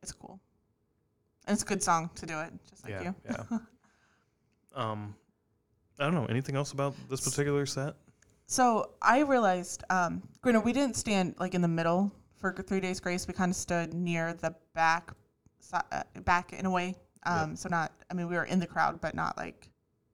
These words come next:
Speaker 1: in the middle of the crowd like we normally are for G A shows. Um,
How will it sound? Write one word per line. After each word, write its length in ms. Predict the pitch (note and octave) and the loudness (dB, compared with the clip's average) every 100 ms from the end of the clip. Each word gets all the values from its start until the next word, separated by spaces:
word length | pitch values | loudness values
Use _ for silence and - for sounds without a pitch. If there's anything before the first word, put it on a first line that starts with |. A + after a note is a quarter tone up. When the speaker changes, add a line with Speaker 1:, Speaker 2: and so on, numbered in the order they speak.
| _ | _
Speaker 1:
in 100 | F3+ | 0
the 60 | |
middle 360 | E3+ D#3 E3 F3+ F3+ | 0 0 -4 -6 -10
of 60 | |
the 60 | F3 | -6
crowd 240 | F#3 E3+ E3 | -2 -2 -4
like 180 | D#3 | -10
we 220 | E3 D#3+ E3+ | -10 -8 -6
normally 260 | E3+ E3 E3 | -6 -4 -2
are 100 | E3+ | -4
for 320 | - E3+ F3 G3 _ _ | -6 -10 -10 -12 _ _
G 140 | F#3 | -8
A 100 | F3 F3+ | -6 -6
shows. 400 | F3 F3 F#3 - _ _ _ _ _ - | -8 -8 -10 -14 _ _ _ _ _ 0
Um, 340 | F3+ E3 - | 2 2 -2